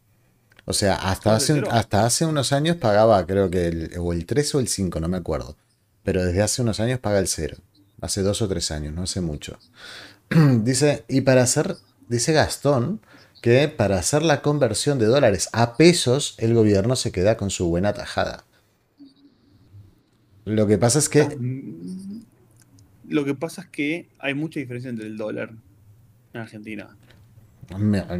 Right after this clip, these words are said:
Speaker 2: no
Speaker 1: me
Speaker 2: se queda con nada el gobierno.
Speaker 1: Yo no quiero entrar en eso porque la verdad nunca me voy a aclarar con, en Argentina. Tienen siempre un quilombo de cosas. Yo no entiendo nada. El dólar, el dólar blue y la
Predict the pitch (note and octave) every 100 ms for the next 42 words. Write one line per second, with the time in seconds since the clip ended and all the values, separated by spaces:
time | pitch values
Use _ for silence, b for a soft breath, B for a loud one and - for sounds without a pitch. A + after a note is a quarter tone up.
0 | E3+ G2+ - A3 F#3+ A3+ A3 D#3 F3 D3
1 | A2+ A2 A2 A#2 G#2+ G2 - - - F#2+
2 | A#2+ D#3 A#2 B2 G2+ F#2 F#2+ F#2 G#2 -
3 | C#3+ G2+ F2+ F2+ F2+ F2 G#2+ C3 - G#2
4 | C3 C#3 G2+ G#2+ A#2 - E2 D#2 G2+ A#2+
5 | G#2 D#2+ C#2 F2+ B B B B B G2
6 | F#2+ F2+ - E2+ A2 A#2 G#2 C#3 F3 D#3+
7 | - A#2 B2 D#3+ G#2 - _ - - F2+
8 | F2 F#2 A#2 B2+ D#2 - - G2+ C3+ A#2
9 | C#3 E3+ G2+ G#2+ C3 A#2 C#3 C3+ G2 A#2
10 | A2 F2 E2+ G#2 C#3 C3+ F#2+ F#2 A2+ G2
11 | D#2+ F#2 C#3 D3 F2+ D2+